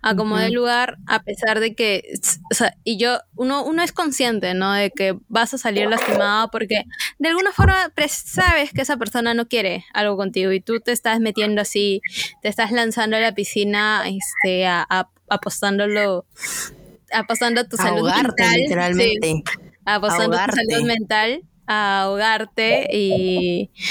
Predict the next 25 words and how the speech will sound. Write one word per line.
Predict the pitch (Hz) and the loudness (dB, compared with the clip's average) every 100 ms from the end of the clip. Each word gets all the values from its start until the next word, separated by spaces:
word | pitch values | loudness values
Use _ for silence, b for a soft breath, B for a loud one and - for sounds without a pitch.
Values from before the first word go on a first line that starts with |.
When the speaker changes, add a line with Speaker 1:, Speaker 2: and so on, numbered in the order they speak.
| B B - - | B B 0 0
Speaker 1:
y, | 214 202 190 185 180 180 | 0 2 2 2 0 0
y | 196 214 | -2 0
ya, | 294 | 0
pues, | 311 262 | 0 -2
solo | 170 262 247 | 0 0 0
porque | 240 214 | -2 -2
quieres | - 214 220 226 - 196 | -2 0 0 -2 -6 -2
vivir | 208 202 220 226 | -2 0 -2 0
la | 233 | -4
experiencia. | - - 190 202 226 - - | -2 -2 0 0 0 0 0
<laughs> | - - - - - - 698 571 508 370 349 - | 0 -2 -6 -8 -6 -2 0 2 0 -2 -6 -8
Speaker 2:
Vivir | 185 185 - - | -2 0 0 0
Speaker 1:
Y, | |
Speaker 2:
tu | 196 - | 0 -2
vida, | - - - | -4 -8 -6
claro, | 180 120 - | -6 -6 -6
Speaker 1:
y | |
Speaker 2:
sí. | - 226 | -2 0
Speaker 1:
no | 220 220 | 0 0
siempre, | 233 220 220 220 208 | -2 -2 0 2 2
y | 208 | 0
no | 208 | -2
siempre | 202 214 208 | -2 -2 0
sale | 208 190 | 0 2
bien. | 190 190 | 2 0